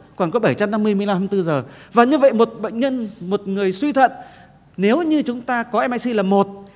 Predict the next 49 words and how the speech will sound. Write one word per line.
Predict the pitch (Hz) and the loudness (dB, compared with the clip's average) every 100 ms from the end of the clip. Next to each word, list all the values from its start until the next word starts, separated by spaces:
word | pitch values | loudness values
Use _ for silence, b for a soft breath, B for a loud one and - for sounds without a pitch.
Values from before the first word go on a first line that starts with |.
| B | B
thì | 214 185 | 0 2
lẽ | 196 - | 0 0
ra | 262 254 233 | -2 -2 -2
chúng | 240 240 | -4 -4
ta | |
phải | 175 | -4
dùng | 160 175 | -2 -2
liều | 175 170 | -2 0
hơn | 220 240 | 0 -2
hai | 220 240 | -2 -4
mươi, | 233 233 | -2 -4
hai | 202 240 233 | -4 -2 0
nghìn | 190 | -2
mi-li-gam | 190 208 | -2 -4
hai | 208 | -4
mươi | 190 | -4
tư | 220 180 | -4 -4
giờ. | 165 135 B B B | -4 -6 B B B
Thì | 214 | 0
người | 196 | 2
suy | 202 247 | 0 0
thận | 220 - | 0 0
chúng | 214 | -6
ta | 233 | -4
chỉ | 147 | -6
còn | 156 | -4
dùng | 160 147 | -4 -4
liều | 180 180 | -4 -4
một | 151 147 | -4 -4
nghìn | 147 | -4
năm | 180 180 | -4 -4
trăm | 185 175 | -4 -4
mi-li-gam | 175 | -4
hai | |
mươi | 170 | -6
tư | 170 160 | -6 -6
giờ | 143 120 | -6 -8
thôi. | 147 143 b b b - | -10 -12 b b b -2
Thì | 208 | -2
cái | 285 | 0
người | 262 214 180 - - - - - | 4 4 4 -2 -14 -20 -20 -2
suy | 285 254 | 2 4
thận | 247 202 | 4 2
chúng | 240 | 0
ta | 233 | 0
thấy | 202 | 0
là | 247 | -2
gì | 196 | -2
ạ? | 190 | -6